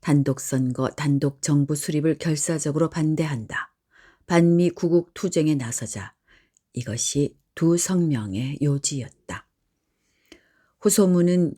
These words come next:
우선 경찰과 우익 청년단의 탄압에 저항하겠다는 뜻을 강하게 드러냈다. 이것은 항쟁을 의미했다. 둘째는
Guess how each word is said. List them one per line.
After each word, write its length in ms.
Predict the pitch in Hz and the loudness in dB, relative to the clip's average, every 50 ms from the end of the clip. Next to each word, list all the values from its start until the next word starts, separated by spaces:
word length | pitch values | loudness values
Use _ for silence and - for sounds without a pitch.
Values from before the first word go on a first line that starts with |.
| _ _ | _ _
우선 400 | 160 170 170 - 180 165 143 113 | -2 0 2 2 0 0 0 0
경찰과 720 | - 185 180 175 170 - 180 175 160 147 170 170 165 - | 0 2 2 2 2 0 -2 -2 0 2 2 2 2 2
우익 320 | - 170 170 180 180 180 - | 4 4 6 6 4 2 -2
청년단의 640 | - - 190 180 170 156 151 139 135 127 131 127 127 | -6 -4 -2 0 0 0 0 0 0 -2 -2 -4 -4
탄압에 460 | - - 160 147 131 123 - 131 127 | -6 -6 -6 -6 -6 -4 -4 -4 -4
저항하겠다는 1000 | - - 165 151 156 156 151 147 151 143 147 147 147 - 147 147 151 151 147 | -4 -4 -2 -2 -2 -2 -2 -4 -4 -4 -4 -4 -2 0 0 2 2 0 0
뜻을 380 | - 180 175 175 - 185 185 190 _ _ _ _ _ | -2 -2 -2 0 -2 -2 -2 -4 _ _ _ _ _
강하게 760 | - - 135 127 120 123 113 113 - 127 127 123 117 - - - | -6 -6 -6 -4 -6 -8 -10 -8 -8 -6 -6 -6 -8 -10 -6 -4
드러냈다. 720 | 170 147 143 143 139 123 104 - _ _ - - - - _ _ _ _ _ _ _ _ _ _ _ _ _ _ _ _ - | -4 -2 -2 -2 -2 -4 -6 -8 _ _ -14 -14 -14 -14 _ _ _ _ _ _ _ _ _ _ _ _ _ _ _ _ 0
이것은 380 | 180 160 170 156 - 180 180 | 2 2 2 2 2 0 -2
항쟁을 720 | 175 - - 180 170 170 165 - 151 139 143 156 160 147 - | -2 -4 -4 -2 0 0 0 0 -2 0 0 0 -2 -2 -2
의미했다. 800 | - 151 147 143 143 139 120 113 - - _ - - - - - _ _ _ _ _ _ _ _ _ _ _ _ _ _ _ _ _ _ _ _ _ _ _ _ | -2 0 0 2 0 0 -2 -6 -12 -16 _ -12 -12 -12 -12 -14 _ _ _ _ _ _ _ _ _ _ _ _ _ _ _ _ _ _ _ _ _ _ _ _
둘째는 580 | - 190 180 175 - 175 151 131 117 113 110 | 4 4 4 4 2 0 0 0 -2 -6 -8